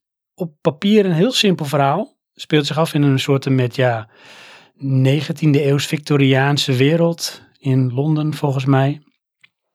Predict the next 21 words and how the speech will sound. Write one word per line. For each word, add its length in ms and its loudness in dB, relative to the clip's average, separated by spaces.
En 140 0
deels 260 2
Amerika. 440 0
En 140 -6
in 100 -2
de 80 -8
tijd 280 0
van, 280 -4
eh, 220 -2
Nikola 380 0
Tesla. 460 -4
Gespeeld 440 -2
door 80 0
David 280 -2
Bowie, 340 2
de, 240 -6
Bowie, 380 -2
de 280 -6
wijlen 360 0
David 260 -6
Bowie. 320 -10